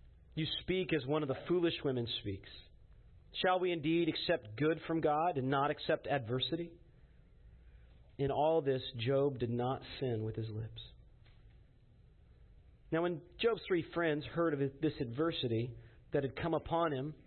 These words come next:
they came each from his own place, Eliphaz the Temanite, Bildad the Shuhite,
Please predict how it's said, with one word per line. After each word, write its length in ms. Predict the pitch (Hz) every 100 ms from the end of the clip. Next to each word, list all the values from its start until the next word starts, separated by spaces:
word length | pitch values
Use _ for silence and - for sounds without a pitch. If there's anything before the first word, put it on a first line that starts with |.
| - - - - -
they 120 | 185
came 260 | 190 196 175
each 240 | 175 170
from 100 | 180
his 140 | 170 156
own 180 | 160 160
place, 380 | 147 123 123 - - - - - - -
Eliphaz 560 | 165 160 156 156 151 151
the 80 | 151
Temanite, 640 | - 143 131 127 127 - 110
Bildad 480 | 151 151 143 139
the 80 | 135 - -
Shuhite, 460 | 151 117 120 139